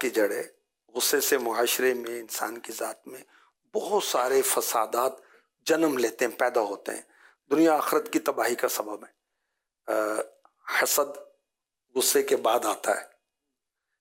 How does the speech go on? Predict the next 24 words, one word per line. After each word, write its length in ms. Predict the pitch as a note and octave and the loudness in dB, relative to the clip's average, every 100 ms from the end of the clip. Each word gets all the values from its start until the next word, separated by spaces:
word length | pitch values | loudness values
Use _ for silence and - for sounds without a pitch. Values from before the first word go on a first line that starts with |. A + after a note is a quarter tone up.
| _ _ - | _ _ -4
غیبت 360 | A#2+ C#3+ D#3+ D#3+ - _ _ - | 2 4 4 0 -6 _ _ 0
کی 100 | C#3+ | 4
جاتی 380 | D3 C#3+ D#3 | 4 2 2
ہے 40 | D#3 | 2
غصے 340 | B2+ A#2+ D3+ | 2 0 2
کے 140 | C3 A2+ | 0 0
بعد، 240 | G#2+ G#2 B2+ B2+ | 0 0 -2 -2
غصہ 260 | B3 - | 0 4
آیا 180 | F3 E3+ | 4 4
اس 180 | D#3 - | 4 2
کی 120 | D3+ - | 2 4
غیبت 200 | C#3+ C#3+ - | 4 2 0
کر 120 | G#2 - | -2 -4
رہا، 60 | - _ _ _ _ _ _ _ _ _ _ _ | -10 _ _ _ _ _ _ _ _ _ _ _
چغلی 600 | - D#3+ F#3 F#3+ F#3 - - _ | 2 4 6 4 2 -4 -20 _
غصے 340 | - C#3+ - D#3+ | 0 2 2 0
کے 140 | C3 | 0
بعد، 240 | B2 A2 G#2 - _ _ _ _ _ _ - | 0 -2 -4 -10 _ _ _ _ _ _ 0
دل 160 | F3 F3+ | 2 4
میں 140 | F3 | 2
دشمنی 720 | C3 C#3+ - F#3 F#3 G#3 - - - | 2 2 2 4 4 2 -2 -16 -6
غصے 300 | - - C3+ | -2 0 0
کے 140 | - | -2
بعد، 280 | - - | -4 -2